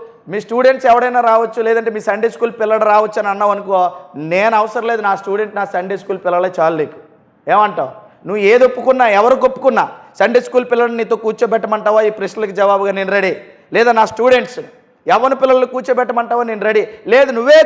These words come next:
కూర్చోనంటావా నేను రెడీ. కానీ నువ్వు తప్పించుకొని మాట మార్చి నువ్వు వెళ్ళావా, చెప్పాను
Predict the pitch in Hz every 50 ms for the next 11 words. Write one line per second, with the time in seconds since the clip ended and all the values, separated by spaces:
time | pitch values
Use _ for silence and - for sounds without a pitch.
0 | 311 277 294 294 294 285 269 262 254 247 254 247 262 285 254 214 190 180 190 202
1 | 190 175 - - - 196 208 240 262 269 254 233 - - 214 208 214 - 262 254
2 | 185 - 220 220 247 233 220 208 190 - - - _ _ _ - 143 151 165 175
3 | 190 220 - - 277 262 247 247 240 247 247 - 262 240 240 226 214 220 226 233
4 | 233 226 220 214 208 208 208 220 - - - - - 202 196 196 247 233